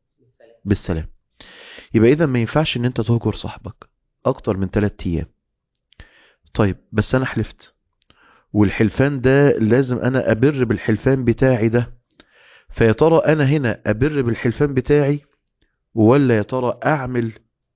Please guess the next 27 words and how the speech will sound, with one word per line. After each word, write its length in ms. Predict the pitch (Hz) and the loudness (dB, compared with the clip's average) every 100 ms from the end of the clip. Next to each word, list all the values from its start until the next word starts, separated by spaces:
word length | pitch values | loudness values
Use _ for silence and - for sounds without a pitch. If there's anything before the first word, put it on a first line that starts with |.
| - | -4
آه، 120 | 104 | -2
آه، 60 | - | 0
آه، 880 | 101 98 - 95 76 98 85 82 85 | -2 -2 -2 -2 -2 -4 -4 -6 -4
آه، 20 | |
الصح 560 | 80 - 135 - - - _ - | -6 -6 -10 -10 -16 -20 _ -6
اللي 160 | 107 104 | 0 4
هو 160 | 123 | 4
الإحسان 560 | 113 - - - 120 113 | 4 -2 -12 -6 -4 -4
لصاحبي 440 | 104 117 117 113 | -6 -6 -6 -2
وإن 140 | 104 110 | -2 -2
أنا 180 | 113 | -2
أرجع 280 | 107 107 69 | 0 0 -2
أكلمه؟ 460 | 90 101 90 85 85 _ _ _ - - - - - - - _ - | -2 -4 -4 -6 -12 _ _ _ -20 -20 -20 -20 -20 -20 -20 _ -4
النبي 300 | 117 143 160 | 0 2 2
محمد 360 | 123 143 139 | 2 0 -2
صلى 260 | 120 113 104 | -2 -2 0
الله 420 | 101 107 113 107 | 2 2 0 0
عليه 200 | 98 104 | 0 0
وسلم 440 | 101 - 135 123 95 | 0 0 2 2 0
علمنا 380 | 98 117 123 | 0 0 -2
قاعدة 360 | 104 117 120 107 | -6 -4 -4 -4
جميلة 400 | 101 107 120 104 | -4 -2 0 0
أوي 200 | 87 104 | 0 0
يا 80 | 92 | -2
عمر. 340 | 87 82 - _ _ _ _ _ _ _ _ _ - | -4 -8 -12 _ _ _ _ _ _ _ _ _ -10
في 140 | - | -6
حالة 260 | - 143 | 0 0